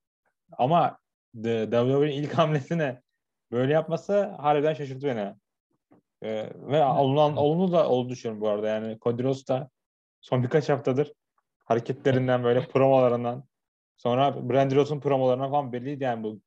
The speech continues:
Speaker 1: bunların kafasına göre takıldı. Zaten hep kafasına göre takılıyor ama bu sefer ekstradan bir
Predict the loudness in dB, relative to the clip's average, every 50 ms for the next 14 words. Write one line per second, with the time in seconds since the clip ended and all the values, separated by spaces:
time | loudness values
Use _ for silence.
0 | _ _ _ _ _ -8 -8 -8 -4 -2 0 0 0 -2 -2 -2 -2 -2 -2 -2
1 | -2 -2 -2 -2 0 0 -2 -2 -2 -6 -4 -2 -2 -2 0 0 0 0 2 0
2 | -2 -6 -6 -8 -10 -4 -4 -2 -2 -2 -4 -8 -12 -12 -16 _ _ _ _ _
3 | _ _ _ _ -2 -2 0 0 -2 -4 -2 0 0 2 2 2 0 2 0 0
4 | 0 -2